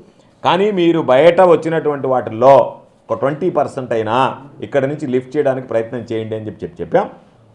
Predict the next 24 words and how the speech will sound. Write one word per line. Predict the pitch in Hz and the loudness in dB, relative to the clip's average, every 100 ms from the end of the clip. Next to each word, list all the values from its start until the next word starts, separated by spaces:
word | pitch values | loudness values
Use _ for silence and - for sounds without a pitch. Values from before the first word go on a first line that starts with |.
| - | -6
ఖచ్చితంగా | 113 156 160 156 151 139 113 - - - | -6 -4 -4 4 8 8 6 -4 -20 -10
వెసల్స్ | 95 117 151 160 139 120 | -2 0 0 -2 -4 -2
తెప్పించి | 131 131 160 143 220 220 - - - - | -2 0 -6 -4 -6 -8 -16 -20 -20 -6
ఉన్నటువంటి | 123 185 175 160 | 0 0 0 -2
కార్యకలాపాలు | 139 127 151 143 135 135 135 | 0 2 2 2 0 2 0
కొనసాగించడం | 123 120 127 139 123 117 117 110 | -2 -4 -2 -2 -2 -4 -8 -4
జరుగుతుందని | 110 123 123 117 113 | -2 -4 -6 -6 -6
చెప్పి, | 113 98 | -6 -6
చెప్పి | 104 127 110 98 - _ _ _ | -4 0 0 -2 -12 _ _ _
ఈ | 117 | -10
సందర్భంగా | 113 120 135 135 123 | -4 0 0 0 -2
తెలియజేయడానికే | 117 135 147 139 135 127 123 147 156 - - - 117 | -2 0 0 2 2 0 2 4 2 -2 -18 -10 -2
ఈరోజు | 123 135 127 | 0 0 -2
ఈ | 104 | -6
సమావేశాన్ని | 110 127 131 127 120 110 | -6 -4 -2 -2 -4 -4
ఏర్పాటు | 113 127 120 | -4 -2 -4
చేసే | 120 120 123 | -4 -6 -6
మీడియా | 120 131 117 | -4 -2 -4
సమావేశాన్ని. | 117 123 123 120 151 190 - _ _ | -4 -4 -6 -6 -8 -10 -18 _ _
దాని | 113 123 | -2 0
మీద | 127 | -2
ఇప్పటికే | 113 147 151 | -4 -4 -2
చర్యలు | 156 139 139 139 | -4 -2 -4 -4
తీసుకున్నాం. | 131 - 151 | -6 -6 -6